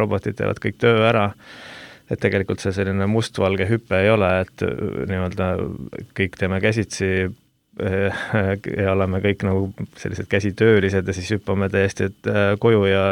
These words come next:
ja robotid teevad ära, vaid et tegelikult meie näeme seda nagu esmast etappi pigem selles, et need, äh, niinimetatud, äh, tehnoloogiad, äh, mis meid aitavad, o-, nimetame neid siis nagu märksõnaga robotid, et need võiks osata inimestega kõigepealt suhtlema hakata,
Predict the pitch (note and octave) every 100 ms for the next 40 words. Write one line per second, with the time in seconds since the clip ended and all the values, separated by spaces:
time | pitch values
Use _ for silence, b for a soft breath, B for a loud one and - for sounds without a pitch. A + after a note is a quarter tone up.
0 | F#2+ G2+ G2+ G#2 - G#2 G2+ A#2 D#3 G#2+
1 | G#2 G2+ A2 A2+ A2 G#2+ G#2 G2+ B B
2 | B B B B B - A#2+ C3 B2 G#2+
3 | G#2 G#2 G#2 G2+ G#2 G2+ G#2 A#2 - A#2+
4 | - F#2 G2+ G2+ _ G2 G#2+ G#2 G#2 A#2+
5 | A#2 G#2 G2+ G2+ G2+ - G2 G2 G2+ _
6 | _ _ - A2 G2+ G2+ F#2+ F#2+ G2 G2
7 | - G2+ G2+ G#2 G#2 B2+ B2+ A2+ G#2 G#2+
8 | G#2 G2+ - G#2+ G#2 G#2 G#2 G2 - _
9 | - G#2 G2+ G#2 E3+ F#3+ C3 A#2+ A#2+ -
10 | - - - A2 G#2 - G2 G2+ G2+ G2+
11 | G2 G2+ G#2+ A2 A2 F#2+ G#2 D3+ C3 -
12 | G#2 G#2 A2 G#2+ G2+ - A2 G2+ - A#2
13 | G2+ G2 G#2 G2 G#2 G2 G2 C3+ B2 -
14 | F#2+ F#2 G2+ - G2